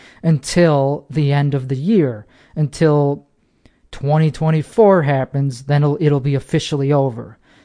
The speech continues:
'Cause the tour could last all year. I mean, why not? So f-, the poster itself will have historical value. It'll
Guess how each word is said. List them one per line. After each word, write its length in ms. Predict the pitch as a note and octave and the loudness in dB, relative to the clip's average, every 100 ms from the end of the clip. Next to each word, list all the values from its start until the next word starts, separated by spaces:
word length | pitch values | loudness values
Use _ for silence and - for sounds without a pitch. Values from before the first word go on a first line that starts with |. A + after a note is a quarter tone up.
| _ | _
'Cause 180 | G3+ F3+ | -4 -2
the 100 | F3 | -4
tour 580 | - - D4+ G3 D#3 C#3 | -6 -2 0 2 0 -2
could 220 | - C#3+ | -4 -2
last 500 | F3 G#3 D3 B2+ - - | 0 2 0 -2 -8 2
all 500 | F#3 G3 E3 C#3 C3 | 6 6 4 0 -4
year. 580 | F#3+ B3+ C3 G2+ - - - - - - - _ - - - - - | -2 -2 -4 -8 -18 -18 -20 -20 -20 -20 -20 _ -20 -20 -20 -16 -14
I 100 | C3+ | -10
mean, 200 | C3 B2 | -8 -6
why 220 | B2 D#3 D#3+ | -2 0 2
not? 540 | G3 F#3+ A2+ - - - - _ _ _ - _ - _ _ _ _ _ | 2 0 -2 -10 -20 -20 -20 _ _ _ -20 _ -20 _ _ _ _ _
So 380 | - - D3 C#3 | -10 0 0 0
f-, 300 | - - - | -6 -18 -18
the 160 | C3+ D3 | -2 -2
poster 640 | - - F#3+ F3 - D#3+ D#3+ | 0 2 2 2 -2 -2 0
itself 720 | D3 - - G#3+ F#3 D3+ - | -2 -6 -2 2 4 4 0
will 220 | D3+ D3 | -4 -2
have 280 | D#3 C#3+ - | 0 0 -2
historical 1080 | D3 B2 - F3+ D#3+ D#3+ - D#3 C#3 C3 - _ _ | -4 -6 -2 2 2 2 0 -2 -2 -4 -12 _ _
value. 800 | C3 A#2+ D#3 D#3 D3 B2 G#2+ - - _ - | -8 -2 2 2 0 -4 -10 -16 -20 _ -6
It'll 320 | D3 D3 C#3+ | -2 -2 -2